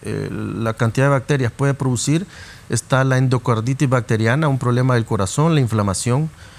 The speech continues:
El Streptococcus viridans, que es un, un microorganismo patógeno ex-,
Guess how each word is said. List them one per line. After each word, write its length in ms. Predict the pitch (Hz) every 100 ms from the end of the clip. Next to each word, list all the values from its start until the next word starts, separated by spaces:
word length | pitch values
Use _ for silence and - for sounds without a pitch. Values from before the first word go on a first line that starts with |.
| - -
El 120 | 120
Streptococcus 680 | 131 135 - 127 170 185 185
viridans, 560 | 165 151 143 151 233 -
que 160 | 127
es 180 | 127 -
un, 240 | 143 139 -
un 240 | 135 139 139
microorganismo 720 | 127 127 127 117 143 151 127
patógeno 640 | 117 - - 147 139
ex-, 80 | 120